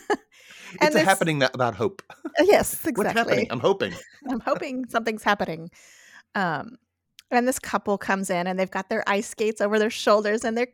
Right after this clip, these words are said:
Speaker 1: kissing, and they're just madly in love with each other. And Patty's just staring at them, like, so goofy. <laughs> It's just like, "All right, creepy lady on the couch." And they look over at her, and she's like, "Hi." And they just, like,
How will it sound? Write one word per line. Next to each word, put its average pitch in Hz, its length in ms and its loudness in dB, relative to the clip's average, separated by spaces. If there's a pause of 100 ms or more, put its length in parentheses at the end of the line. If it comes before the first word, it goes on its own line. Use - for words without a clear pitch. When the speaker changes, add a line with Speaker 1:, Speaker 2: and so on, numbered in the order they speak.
Speaker 1:
kissing, 262 520 0
and 247 120 -2
they're 262 100 -2
just 311 180 -8
madly 233 460 4
in 233 80 0
love 220 220 4
with 226 140 -2
each 233 160 -4
other. 233 220 4
And 247 140 2
Patty's 339 360 6
just - 300 -4 (440)
staring 247 680 6
at 196 140 4
them, 180 160 4
like, 185 180 2 (180)
so 254 460 2
goofy. 220 560 4
<laughs> - 0 -
It's - 260 0
just - 220 -2
like, 294 160 4
"All 330 60 2
right, 440 200 -2
creepy 240 360 0
lady 196 300 4
on 190 100 0
the 185 60 -4
couch." 190 560 -2 (440)
And 240 80 2
they 233 60 8
look 247 180 6
over 233 220 6
at 233 40 6
her, 233 60 6
and 262 100 0
she's 330 140 -4
like, 392 160 0
"Hi." 427 1080 8
And 285 140 -2
they 233 140 4
just, 247 240 0
like, 233 160 0